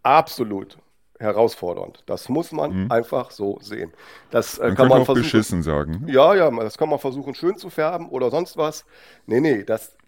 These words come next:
Speaker 1: äh, wir leben schon in einer Zeit, da müssen wir schon gucken, wie wir da vernünftig mit umgehen. Ob das Industrie ist, ob das, äh, sonstiges Gewerbe ist, ob das, äh, politische Rahmenbedingungen sind,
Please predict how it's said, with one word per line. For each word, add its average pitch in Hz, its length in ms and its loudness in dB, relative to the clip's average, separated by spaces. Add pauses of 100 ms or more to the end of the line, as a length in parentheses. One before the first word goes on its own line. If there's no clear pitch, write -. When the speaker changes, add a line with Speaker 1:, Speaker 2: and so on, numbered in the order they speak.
Speaker 1:
äh, 135 200 -4 (140)
wir 120 120 -4
leben 170 200 -2
schon 175 160 -4
in 165 100 -4
einer 147 120 2
Zeit, 131 480 0
da 117 120 6
müssen 156 260 -2
wir 165 140 -4
schon 151 220 -4
gucken, 165 520 -6
wie 143 160 -8
wir 139 100 4
da 131 140 0
vernünftig 139 520 -4
mit 127 120 -4
umgehen. 113 360 -6 (420)
Ob - 80 -16
das 110 180 0
Industrie 160 540 -4
ist, 175 400 -2
ob 139 180 0
das, 123 360 2
äh, 123 240 4
sonstiges 156 500 -4
Gewerbe 127 460 0
ist, 131 200 -6
ob - 200 -6
das, 120 240 -2
äh, 120 180 0
politische 131 540 -2
Rahmenbedingungen 131 680 0
sind, 104 260 -6